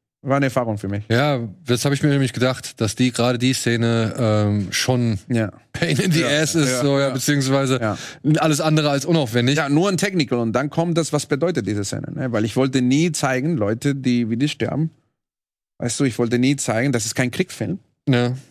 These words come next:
Speaker 1: Weißt du, ich will auch keinen Refugee-Porn machen. Ich will, und das war für mich mehr so wie eine Memory,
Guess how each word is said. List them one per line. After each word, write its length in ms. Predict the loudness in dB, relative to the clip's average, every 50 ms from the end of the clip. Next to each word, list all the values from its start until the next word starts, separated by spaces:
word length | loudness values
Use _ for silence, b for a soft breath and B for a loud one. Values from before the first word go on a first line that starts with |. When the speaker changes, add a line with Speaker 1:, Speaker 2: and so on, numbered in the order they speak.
| _ _ -10
Speaker 1:
Weißt 220 | -6 -6 -4 0
du, 100 | 0 2
ich 160 | 2 0 0 0
will 100 | 0 0
auch 120 | 0 -2 -2
keinen 640 | -2 0 0 2 2 2 0 0 0 -2 -4 -6 -12 _ _ _ _ _ _ _ _ _ _ _ _ _ _ _ -10
Refugee-Porn 880 | -8 -6 -2 0 0 0 0 -2 0 0 -2 -2 0 -2 -2 -2 -2
machen. 360 | -2 -4 -2 -2 -2 -4 -4 -6 _ _ _ _ _ _ _ _ _ _ _ _ _ _ -8
Ich 180 | -6 -2 0
will, 360 | 0 2 2 0 -2 -4 -8 -14 _ _ _ _ _ _ -2
und 180 | 0 0 0
das 140 | 0 0 0
war 100 | -2 -2
für 160 | 0 0 2
mich 320 | 2 2 2 2 0 0 0
mehr 220 | 2 2 2 0
so 180 | 0 0 0 0
wie 80 | 0
eine 140 | 2 2 2
Memory, 640 | 2 2 2 0 0 0 0 0 0 0 -2 -4 -6